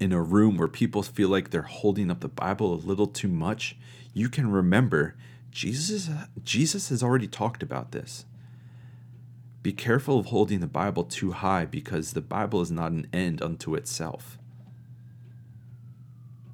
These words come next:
That's profound. So let's, let's take the final turn here. I want to share with you a few insights that other people have had about how to read these scriptures.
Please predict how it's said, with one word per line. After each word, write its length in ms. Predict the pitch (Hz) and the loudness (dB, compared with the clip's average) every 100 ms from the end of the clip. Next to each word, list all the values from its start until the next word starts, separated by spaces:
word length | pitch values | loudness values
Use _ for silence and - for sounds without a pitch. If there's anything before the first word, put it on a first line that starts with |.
| - | -8
That's 160 | 95 - | -6 -6
profound. 760 | - 82 - 78 85 - - - - - - - - - - - | -4 -4 -2 -2 -2 -2 -8 -16 -20 -20 -20 -20 -20 -20 -20 -6
So 140 | - | 4
let's, 340 | 110 135 - - - | 6 6 4 -4 -2
let's 180 | 98 | -2
take 180 | - 127 | 4 4
the 80 | 104 | 4
final 320 | - 95 82 | 0 0 0
turn 340 | 76 90 67 - | -2 -2 -2 -4
here. 300 | - - - - - | -8 -10 -10 -18 -2
I 80 | 98 | 2
want 320 | 98 107 123 123 | 6 6 4 4
to 420 | 110 98 90 - - - - | 6 6 4 -2 -16 -20 -4
share 300 | - 131 135 | 4 8 8
with 160 | 123 | 6
you 120 | 95 | 4
a 60 | 87 | 2
few 280 | 87 104 101 | 2 2 4
insights 480 | 98 101 87 82 - | 4 2 2 0 0
that 160 | 82 - | -2 0
other 200 | 95 92 | 2 2
people 340 | - 95 82 | 2 -4 -2
have 180 | - 76 | -4 -4
had 460 | - 82 60 - - | -2 0 0 -4 -8
about 520 | - 82 78 - - - - - - - - | -6 -2 -2 -2 -8 -18 -20 -20 -20 -20 -18
how 200 | - 90 | 0 0
to 180 | 87 78 | 0 -4
read 440 | 73 73 65 62 - - - - | -2 -2 -2 -6 -14 -20 -20 -4
these 160 | 78 - | -2 -2
scriptures. 580 | - - - - - | -2 -4 -4 -6 -6